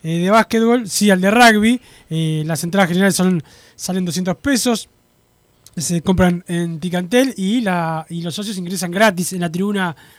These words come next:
Bolivia, así que es una buena oportunidad para ir a ver a Peñarol, eh, en rugby, en un partido tan importante como el que tiene en la jornada de mañana. Peñarol que ayer tuvo una intensa jornada de trabajo, eh, tanto en los Aromos como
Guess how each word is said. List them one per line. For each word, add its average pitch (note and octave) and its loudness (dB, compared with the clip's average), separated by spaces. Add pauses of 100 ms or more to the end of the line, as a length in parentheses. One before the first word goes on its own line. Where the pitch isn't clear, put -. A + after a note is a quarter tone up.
(180)
Bolivia, A3+ 2
así G3+ -2
que G3 -6
es F3 -2
una F#3+ -2
buena G#3+ 0
oportunidad G3 -8
para G3 -8
ir G3 -8
a G3 -2
ver G3+ -2
a F#3+ -2
Peñarol, F#3+ 2 (640)
eh, F3+ 0
en G3 0
rugby, A3+ 8
en G#3+ 6
un G3+ 0
partido G3+ 4
tan G#3 4
importante F#3+ 4
como F#3 4
el F3 -2
que F3+ -4
tiene F#3 -2 (560)
en F3 -8
la F#3+ -4
jornada G3+ -4 (460)
de F3 0
mañana. C#4 6
Peñarol G3+ 6
que F#3 6
ayer G3 2
tuvo G#3+ 2
una G3 2
intensa F3 2
jornada G3 0
de F#3 6
trabajo, F3+ 2 (420)
eh, D#3 -6
tanto F#3 -2
en F3+ 4
los D#3+ 2
Aromos G#3 6
como E3+ 2